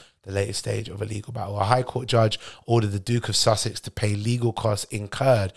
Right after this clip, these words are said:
by the Mail on Sunday, T M O S, T M O S,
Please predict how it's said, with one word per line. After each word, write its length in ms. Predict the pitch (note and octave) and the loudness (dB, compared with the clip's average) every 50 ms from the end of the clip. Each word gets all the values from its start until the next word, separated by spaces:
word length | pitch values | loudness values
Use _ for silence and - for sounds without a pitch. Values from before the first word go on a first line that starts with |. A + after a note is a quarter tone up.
| - - - - - - | -12 -16 -16 -16 2 6
by 220 | - D#3+ E3+ F3 | 8 8 8 8
the 100 | D3+ E3 | 4 2
Mail 440 | D#3 D3+ D#3+ E3+ F3 F#3 G3 G3+ G#3 | 2 4 6 6 8 10 10 10 10
on 220 | F#3+ E3 F3 E3+ | 8 8 6 4
Sunday, 680 | - - - - G3 G#3 A3 G#3+ E3+ D3+ A#2 G2 F#2 - - - | 4 4 6 8 8 8 8 6 6 4 4 4 2 -2 -4 -2
T 240 | - - G#3 G#3 | 0 4 6 8
M 120 | G3 F3+ E3+ | 8 8 8
O 140 | D3 C#3+ D3 | 6 6 6
S, 540 | D#3 C#3 - - - - - - - - - - - - - - - - - - - - _ _ - | 6 4 2 0 -2 -6 -6 -6 -8 -10 -14 -16 -18 -18 -18 -16 -16 -16 -18 -18 -20 -20 _ _ -2
T 180 | - - A3 | 4 4 6
M 100 | A3+ F3+ | 6 6
O 120 | D3 A#2+ G2+ | 6 6 4
S, 520 | - - - - - - - - - - | 2 -2 -4 -6 -6 -6 -6 -8 -8 -10